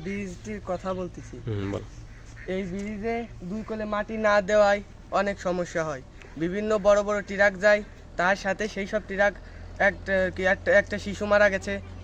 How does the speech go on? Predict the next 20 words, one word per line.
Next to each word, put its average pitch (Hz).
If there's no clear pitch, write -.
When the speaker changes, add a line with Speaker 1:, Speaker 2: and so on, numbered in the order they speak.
Speaker 1:
তার 180
সাথে 196
এক-, -
একটা 196
লোকও 190
মারা 185
গেছে। 139
Speaker 2:
কিভাবে, 165
আহ, 123
শিশুটা 147
মারা 160
গেল 160
কিভাবে? 120
Speaker 1:
সে 98
শিশুটা 220
দুই 214
কোলে 220
মাটি 214
ছিল 220
না, 247